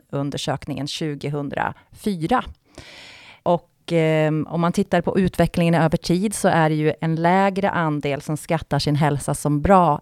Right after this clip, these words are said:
idag jämfört när vi började med undersökningen.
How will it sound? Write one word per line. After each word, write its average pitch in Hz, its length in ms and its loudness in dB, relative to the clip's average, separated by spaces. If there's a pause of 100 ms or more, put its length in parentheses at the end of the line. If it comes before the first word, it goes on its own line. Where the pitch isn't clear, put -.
idag 156 480 2
jämfört 156 500 -2
när 123 100 -6
vi 139 120 -2
började 165 500 0
med 151 140 0
undersökningen. 139 840 -6